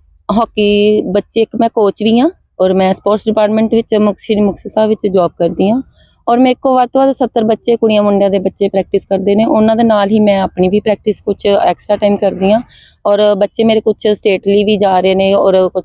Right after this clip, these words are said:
ਬੱਚੇ ਮੇਰੇ ਨੈਸ਼ਨਲ ਵੀ ਕੈਂਪ ਵਿੱਚ ਵੀ ਨੇ ਔਰ ਵੱਧ ਤੋਂ ਵੱਧ ਮੈਂ ਬੱਚਿਆਂ ਲਈ ਵੀ ਹਾਕੀ, ਅਹ, ਜਿਹੜਾ ਇਹ ਚੀਜ਼ਾਂ ਨੂੰ ਟੈਲੈਂਟ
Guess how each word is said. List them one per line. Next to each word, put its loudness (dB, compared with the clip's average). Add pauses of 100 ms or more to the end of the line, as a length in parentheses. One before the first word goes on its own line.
ਬੱਚੇ -6
ਮੇਰੇ 2
ਨੈਸ਼ਨਲ 0
ਵੀ 2
ਕੈਂਪ -2
ਵਿੱਚ -2
ਵੀ 2
ਨੇ 0 (400)
ਔਰ 0 (260)
ਵੱਧ 0
ਤੋਂ -2
ਵੱਧ 2
ਮੈਂ 2
ਬੱਚਿਆਂ -2
ਲਈ 2
ਵੀ 2
ਹਾਕੀ, 0
ਅਹ, 0
ਜਿਹੜਾ 0
ਇਹ 0
ਚੀਜ਼ਾਂ -2
ਨੂੰ 2
ਟੈਲੈਂਟ 0